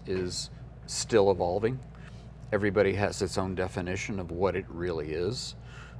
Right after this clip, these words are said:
But what we're seeing, and I think other, in other sectors we're seeing the same thing, is now the merging of things that have truly been technology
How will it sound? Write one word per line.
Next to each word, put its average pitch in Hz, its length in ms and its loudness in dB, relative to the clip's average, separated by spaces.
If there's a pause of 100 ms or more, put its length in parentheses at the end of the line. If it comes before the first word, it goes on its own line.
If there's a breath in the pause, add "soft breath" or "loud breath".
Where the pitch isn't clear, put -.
(160)
But 113 160 4
what 123 260 4
we're 170 140 0
seeing, 104 680 -2 (300)
and 101 180 0
I 95 80 0
think 104 320 -4
other, 95 460 2
in 95 160 -6
other 90 200 0
sectors - 640 -4
we're 85 100 -8
seeing 87 360 -6
the 78 80 -8
same 87 320 -6
thing, 123 400 -4
is 92 240 -4
now 101 240 0
the 90 140 -2
merging 95 720 2
of 90 240 -4
things 104 600 -2
that 98 100 -2
have 90 120 -8
truly 123 460 2
been 90 260 0
technology 87 840 -2